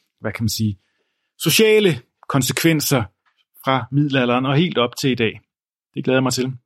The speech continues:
Øhm, det går jeg i gang med at skrive her i anden halvdel af året, måske. Måske hen over sommer.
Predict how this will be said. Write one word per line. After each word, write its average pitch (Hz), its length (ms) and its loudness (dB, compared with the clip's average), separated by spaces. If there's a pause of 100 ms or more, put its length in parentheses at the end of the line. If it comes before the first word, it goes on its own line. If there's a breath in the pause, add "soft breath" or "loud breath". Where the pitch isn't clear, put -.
(280)
Øhm, 117 360 -2 (220)
det 120 140 0
går 120 80 4
jeg 113 80 2
i 107 40 -2
gang 107 140 -2
med 120 60 -2
at 113 60 -2
skrive 120 340 0
her 117 80 2
i 107 160 0 (1200)
anden 123 200 0
halvdel 131 300 0
af 127 40 2
året, 127 200 0
måske. 127 340 -2 (160)
Måske - 200 -4
hen 131 120 2
over 123 100 -4
sommer. 123 340 2